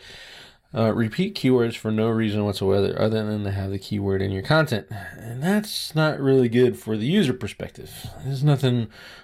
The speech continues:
worse than reading an article that has the same word over and over and over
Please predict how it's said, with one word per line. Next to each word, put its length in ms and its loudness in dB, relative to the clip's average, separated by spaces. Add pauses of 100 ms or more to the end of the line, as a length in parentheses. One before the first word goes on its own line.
(100)
worse 260 2
than 180 -2
reading 460 0 (360)
an 180 -2
article 500 0
that 120 -2
has 180 -2
the 80 -6
same 240 -2
word 260 2
over 280 2
and 240 -6
over 260 -4
and 320 -4
over 400 -2